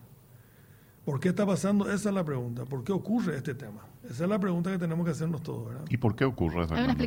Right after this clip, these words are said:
Speaker 3: explicación.
Speaker 2: qué explicación tienen?
Speaker 1: Y es una, un problema económico.
Speaker 2: Ujú.
Speaker 1: El, el, el, la fábrica que nosotros le decimos de terneros, que es lo que repone lo que faenamos, está perdiendo rentabilidad y a pasos agigantados. El, es-, esa,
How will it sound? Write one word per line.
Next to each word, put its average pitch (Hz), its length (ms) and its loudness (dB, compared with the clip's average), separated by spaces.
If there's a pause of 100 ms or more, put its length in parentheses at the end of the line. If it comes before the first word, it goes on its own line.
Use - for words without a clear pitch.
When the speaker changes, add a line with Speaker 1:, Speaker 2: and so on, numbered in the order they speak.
Speaker 3:
explicación. 180 260 2
Speaker 2:
qué 185 80 4
explicación 95 580 -2
tienen? 73 400 -2 (100)
Speaker 1:
Y 156 60 -2
es 151 60 0
una, 170 140 2
un 185 200 0
problema 180 280 4
económico. 143 420 0
Speaker 2:
Ujú. - 680 -10
Speaker 1:
El, 151 180 -6
el, 160 200 -6
el, 147 460 -6 (260)
la 143 140 -6
fábrica 180 520 4
que 151 80 -4
nosotros 143 260 -2
le 175 60 2
decimos 147 440 -4
de 151 60 -2
terneros, 135 720 -4 (440)
que 147 100 -6
es 147 80 -4
lo 151 80 -2
que 170 80 0
repone 175 480 0
lo 160 80 0
que 147 100 -4
faenamos, 139 680 -4 (760)
está 165 220 0
perdiendo 170 380 4
rentabilidad 165 560 2
y 160 100 0
a 139 160 -2
pasos 139 240 -4
agigantados. 135 720 -4 (680)
El, - 160 -8
es-, 135 180 -10
esa, 160 720 -2